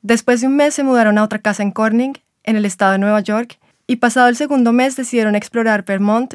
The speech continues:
y se hospedaron unos días en una villa en Londonderry con modestas vistas a un pequeño lago.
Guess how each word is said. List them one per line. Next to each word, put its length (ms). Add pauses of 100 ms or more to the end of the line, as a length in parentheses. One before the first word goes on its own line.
y 120
se 100
hospedaron 420
unos 280
días 280
en 60
una 180
villa 280
en 120
Londonderry 760 (420)
con 120
modestas 480
vistas 400
a 40
un 100
pequeño 340
lago. 340